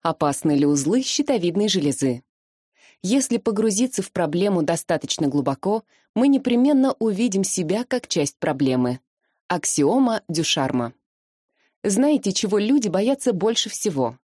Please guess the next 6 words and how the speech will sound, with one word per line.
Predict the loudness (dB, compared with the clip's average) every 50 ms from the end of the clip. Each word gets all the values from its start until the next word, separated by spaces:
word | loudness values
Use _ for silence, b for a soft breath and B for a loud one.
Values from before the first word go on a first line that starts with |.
| _ 0
Неизвестности. | 2 2 2 2 2 0 -2 -2 -2 -2 -4 -6 -6 -8 -8 -8 -8 -8 -10 _ _ _ b b b b b b
Неизвестность | -2 0 2 2 2 0 0 0 0 0 0 0 -2 -2 -2 -6
страшит | -8 -4 -2 -2 0 0 -2 -2 -2 0
множеством | 0 0 0 0 0 -2 -4 -4 -4 -2 -2 -2
чудовищных | -2 -2 -2 -2 0 0 0 0 0 -2 -4 -4 -2
предположений, | -4 -4 -4 -2 -2 -2 0 0 0 0 0 0 2 0 0 -2